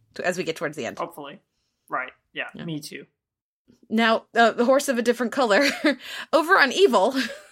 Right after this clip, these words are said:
Speaker 1: <laughs> we have, uh, confirmation. Like,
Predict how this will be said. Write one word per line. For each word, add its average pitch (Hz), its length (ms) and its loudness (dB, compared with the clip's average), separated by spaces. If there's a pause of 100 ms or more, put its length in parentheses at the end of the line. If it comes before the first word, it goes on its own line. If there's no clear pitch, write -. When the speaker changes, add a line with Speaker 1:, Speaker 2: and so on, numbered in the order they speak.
Speaker 1:
<laughs> - 440 -14
we 269 180 4
have, 247 540 0 (400)
uh, 196 220 2
confirmation. 214 960 -2
Like, 208 220 0